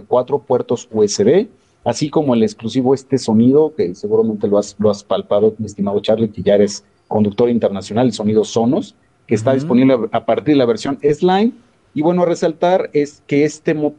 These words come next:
Speaker 1: este vehículo tiene tres motores disponibles, desde la, desde el uno punto cuatro litros de ciento cincuenta caballos, con caja Tiptronic de ocho cambios, la, el motor de dos litros con ciento noventa caballos,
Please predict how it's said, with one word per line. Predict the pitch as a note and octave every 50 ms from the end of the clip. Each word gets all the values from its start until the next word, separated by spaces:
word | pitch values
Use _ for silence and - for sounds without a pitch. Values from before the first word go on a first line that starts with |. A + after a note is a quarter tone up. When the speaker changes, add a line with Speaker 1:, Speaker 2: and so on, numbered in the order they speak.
| - -
Speaker 1:
este | B2+ B2 A#2+ - D#3
vehículo | C3+ C#3 C#3+ C#3+ C#3 - D#3 D3+ D3 D3
tiene | - - C#3 C#3+ C#3+ C#3+ C#3 C#3 C#3 C#3+ D3 - - _ _ _ _ _ _ _ _
tres | - A#2 B2+ B2+ - C#3
motores | A#2+ G#2 - - G#2+ G#2 G#2+ A2 G#2+ - - -
disponibles, | - G2 - - F#2+ G2 G2 G2+ F#2+ F#2 F2+ E2+ - - _
desde | - G#2 G2 F#2+ G#2+ G#2
la, | G#2 G#2 G#2 G2+ G2+ G2 G2+ -
desde | - G#2 G#2 A2
el | A#2
uno | C3 C#3+ C#3+ -
punto | - C3+ C3 C3+
cuatro | - - C#3 C3 - C#3+ C3
litros | B2 C3+ C#3+ C#3+ - D3 C3
de | G#2+ G#2
ciento | - - B2 A#2+ -
cincuenta | A2+ - A2 G2+ - A2 A2 A2 G#2
caballos, | - F#2+ G2 A2+ C3+ D3 E3+ A3 D4+ D4+ - _ _ _ _ _ _ _ _ -
con | G#2 G#2+ A2+ A#2 B2 B2 B2 - - _
caja | - - A2+ A2 C3 A#2+
Tiptronic | - - F#2 - A#2+ A#2+ A#2+ A#2+ A2 G2+
de | A2
ocho | G#2+ - - A#2+
cambios, | - E3 E3+ F3 E3+ F3+ G3+ - - - _
la, | - A2+ G#2+ G#2 G#2+ A2 A2 A2+ -
el | A2+ G#2+
motor | A2 A2 G#2 A#2 C3+ C3
de | C3 B2+
dos | A#2+ C3 C3 C3+
litros | D#3 E3+ - G3 - - -
con | - A2 G#2
ciento | - - D3 F3 -
noventa | - E3 E3 E3 D#3+ D#3+
caballos, | - E3+ E3+ F3 F3 F3 F#3 F#3+ G3+ -